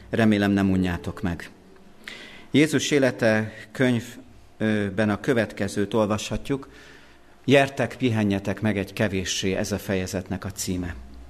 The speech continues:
Senkinek az életében nem volt annyi munka, olyan felelősség, mint a Jézuséban.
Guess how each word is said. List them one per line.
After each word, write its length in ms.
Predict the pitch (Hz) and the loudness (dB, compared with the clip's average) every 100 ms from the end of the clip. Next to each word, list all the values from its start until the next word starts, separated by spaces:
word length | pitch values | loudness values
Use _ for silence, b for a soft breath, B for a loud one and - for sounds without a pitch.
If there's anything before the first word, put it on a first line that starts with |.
| - B B B B B | -18 B B B B B
Senkinek 640 | - - 160 147 143 117 120 | 0 4 6 6 4 2 2
az 140 | 110 | -2
életében 720 | - 127 117 - 110 101 110 | 2 2 2 2 0 2 4
nem 240 | 110 143 131 | 4 4 2
volt 280 | 110 107 - | 2 2 0
annyi 240 | 113 110 | 2 4
munka, 580 | 101 107 104 - 95 82 | 4 4 2 0 -2 0
olyan 300 | 123 120 107 | 0 2 2
felelősség, 960 | 104 - 131 110 101 98 - - 98 | -2 0 2 2 2 -2 -4 -2 -2
mint 240 | 95 101 101 | 0 0 0
a 40 | |
Jézuséban. 920 | 107 101 95 95 - 85 78 85 67 | 0 0 -2 -4 -4 -4 -4 -4 -6